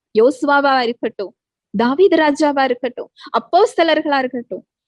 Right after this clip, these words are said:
அவங்க கடந்து வந்து தேவனோடு இருந்த உறவுல தேவன் அவங்க மூலமா வெளிப்பட்ட விதம் இப்படிதான். யோசுவா முன்னாடி பெரிய பெரிய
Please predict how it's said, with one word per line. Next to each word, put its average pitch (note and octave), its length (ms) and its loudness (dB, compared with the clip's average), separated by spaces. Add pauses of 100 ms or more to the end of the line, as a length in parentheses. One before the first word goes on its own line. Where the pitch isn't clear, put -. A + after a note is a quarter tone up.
(140)
அவங்க C4 240 2
கடந்து F4+ 400 0
வந்து D4+ 300 -2 (300)
தேவனோடு C4+ 480 2
இருந்த E4 260 0
உறவுல C#4+ 480 -2 (420)
தேவன் D4+ 340 0
அவங்க C4 160 -6
மூலமா F4 360 -4
வெளிப்பட்ட C#4 520 -4
விதம் C#4 480 -2
இப்படிதான். D4 520 -8 (880)
யோசுவா E4+ 400 2
முன்னாடி D4 400 -2
பெரிய D#4 360 0
பெரிய G4 340 -2